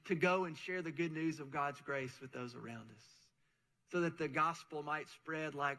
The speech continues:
wildfire once again throughout the known world. And it starts right here. Because for the gospel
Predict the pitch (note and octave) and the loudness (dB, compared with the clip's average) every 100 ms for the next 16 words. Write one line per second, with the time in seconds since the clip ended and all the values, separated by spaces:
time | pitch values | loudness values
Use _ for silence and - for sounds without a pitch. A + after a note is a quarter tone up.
0 | C3+ C#3 C#3 C3+ C3 B2 A#2 A#2 B2 C3 | 0 0 2 0 -4 -4 -4 -6 -4 -6
1 | - A#2+ B2 A#2+ G#2+ - _ _ _ _ | -6 -10 -8 -8 -10 -18 _ _ _ _
2 | _ - C3+ B2+ C3+ B2 B2+ C3 B2+ A#2+ | _ -6 -2 0 -2 -4 -2 -2 -2 -6
3 | A#2+ A#2 G#2+ - _ _ _ _ _ _ | -6 -8 -10 -16 _ _ _ _ _ _
4 | _ _ _ _ - B2 A#2+ - C3+ C3 | _ _ _ _ -14 -10 -10 -10 -6 -6
5 | B2+ - B2+ - - A2 - _ _ _ | -6 -8 -8 -8 -14 -16 -18 _ _ _
6 | _ _ _ _ _ _ _ _ _ _ | _ _ _ _ _ _ _ _ _ _
7 | - F3 G3+ - F#3+ F3 F3+ F3+ G3+ - | -2 2 2 2 0 2 4 4 2 -4
8 | F#3 | -6